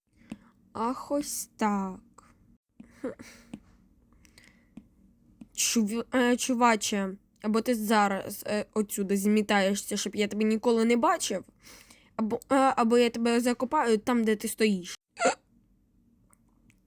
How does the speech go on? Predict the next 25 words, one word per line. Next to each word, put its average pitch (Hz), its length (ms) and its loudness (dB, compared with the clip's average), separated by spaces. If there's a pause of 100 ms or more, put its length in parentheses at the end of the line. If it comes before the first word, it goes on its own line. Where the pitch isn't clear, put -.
(1700)
Ну 320 240 -4
от 339 140 -8
і 302 40 -2
все. 247 420 -6 (760)
Дякую. 254 680 -4 (720)
Все, - 320 -4
а 220 100 0
тепер 269 300 -4
дай 240 160 2
мені 226 240 2
нормально 208 440 0
попрацювати 196 680 -4
самому. 185 520 -6 (1200)
А 294 140 2
я 320 180 0
піду 247 320 -8 (120)
кави 220 320 0
нарешті 220 500 0
поп'ю 208 360 -8
сама. 202 460 -4 (760)
Що - 320 -4
це 294 160 -6
ви 277 180 0
взагалі 262 260 -6
происходить? 226 840 -6